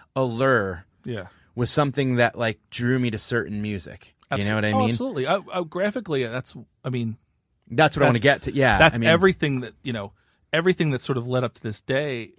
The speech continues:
Speaker 2: to where I am, you know, sort of with my life is because of skateboarding or,
Speaker 1: Yeah,
Speaker 2: or,
Speaker 1: dude.
Speaker 2: or music, music in general.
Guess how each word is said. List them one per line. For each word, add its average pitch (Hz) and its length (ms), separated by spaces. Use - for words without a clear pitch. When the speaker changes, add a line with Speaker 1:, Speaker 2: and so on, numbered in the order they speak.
Speaker 2:
to 123 120
where 123 200
I 113 80
am, 110 320
you 123 80
know, 101 260
sort 117 220
of 107 220
with 127 260
my 104 160
life 120 580
is 117 240
because 107 760
of 92 260
skateboarding 156 760
or, 139 300
Speaker 1:
Yeah, 131 320
Speaker 2:
or, 135 100
Speaker 1:
dude. 135 160
Speaker 2:
or 143 200
music, 139 460
music 156 260
in 131 80
general. 139 260